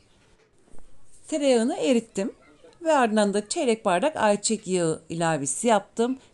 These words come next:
Bir kaşık yardımıyla her tarafına eşit olacak şekilde hemen baklavaların üstüne bu şekilde dağıtıyorum. Nefis bir baklava olacak ve şimdi geldik yine en önemli püf noktasına. Pişirme çok önemlidir.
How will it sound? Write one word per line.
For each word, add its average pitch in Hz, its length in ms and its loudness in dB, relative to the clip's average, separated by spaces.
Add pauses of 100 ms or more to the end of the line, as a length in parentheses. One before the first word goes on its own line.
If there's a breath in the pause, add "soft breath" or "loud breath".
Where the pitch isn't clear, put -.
(100)
Bir 247 140 0
kaşık - 340 0
yardımıyla 170 560 -4 (160)
her 330 220 -4
tarafına 160 460 -4
eşit - 280 -2
olacak 165 320 -4
şekilde 185 640 -6 (340 loud breath)
hemen 202 420 -4
baklavaların 165 760 -4
üstüne 151 520 -6
bu 262 100 -2
şekilde 151 500 -4 (160)
dağıtıyorum. - 600 -4 (1120)
Nefis 262 400 -8
bir 220 160 -4
baklava 208 340 -2
olacak 185 400 -2 (140)
ve 190 80 -2
şimdi 180 300 -4
geldik 196 400 -2 (120)
yine 202 320 -8
en 233 100 -4
önemli 196 280 -4
püf - 260 -10
noktasına. 160 680 -8 (400 loud breath)
Pişirme 277 420 0
çok - 220 -4
önemlidir. 196 540 0